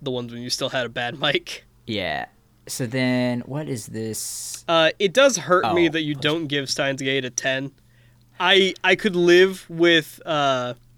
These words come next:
Speaker 1: Kiznaiver not being a ten out of ten, but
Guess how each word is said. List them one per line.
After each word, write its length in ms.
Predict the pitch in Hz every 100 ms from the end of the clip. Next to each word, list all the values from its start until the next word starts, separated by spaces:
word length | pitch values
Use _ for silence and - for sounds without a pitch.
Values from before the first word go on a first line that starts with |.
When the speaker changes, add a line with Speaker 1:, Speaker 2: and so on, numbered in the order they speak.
| _ - - _ _ _ _
Speaker 1:
Kiznaiver 640 | - 151 147 143 143 151 147
not 220 | 151 151
being 180 | 151 160
a 40 | 156
ten 200 | 170 170
out 100 | 165
of 80 | 151
ten, 320 | 175 170 151
but 240 | 143 131